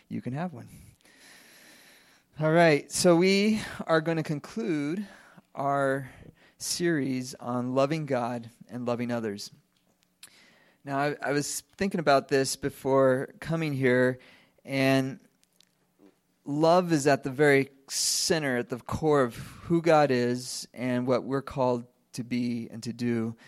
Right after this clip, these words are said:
in this life. Love, love captures everything, I think, who God is and who He's created us to be.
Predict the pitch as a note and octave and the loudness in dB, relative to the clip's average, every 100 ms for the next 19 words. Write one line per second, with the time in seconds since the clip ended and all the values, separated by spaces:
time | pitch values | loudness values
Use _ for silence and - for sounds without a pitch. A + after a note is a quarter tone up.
0 | _ - A#2 A2+ - G2+ G2 - - B2+ | _ -10 -6 -6 -6 -8 -8 -12 -2 2
1 | C#3 C#3 - - - _ B2+ D3+ D#3 D3+ | 2 0 -8 -20 -20 _ 4 4 4 0
2 | - _ _ _ - - D#3 D3+ - C3 | -16 _ _ _ -2 2 2 0 -2 -6
3 | A#2+ B2 - - _ _ D3+ D#3+ D#3 D3 | -4 -6 -8 -12 _ _ 2 4 2 2
4 | C#3 C#3 C3+ C#3 C3 - C#3+ B2 C#3 C#3+ | -4 -4 -4 -4 -6 -6 -6 2 4 6
5 | D3 D3 D3 C3+ B2+ A#2+ C3 C3 B2+ - | 6 6 4 -2 -6 -6 -4 -2 -4 -6
6 | C3+ - C#3 B2 B2 B2 - A#2+ B2+ B2 | -8 -2 0 0 -2 -6 -10 -10 -6 -8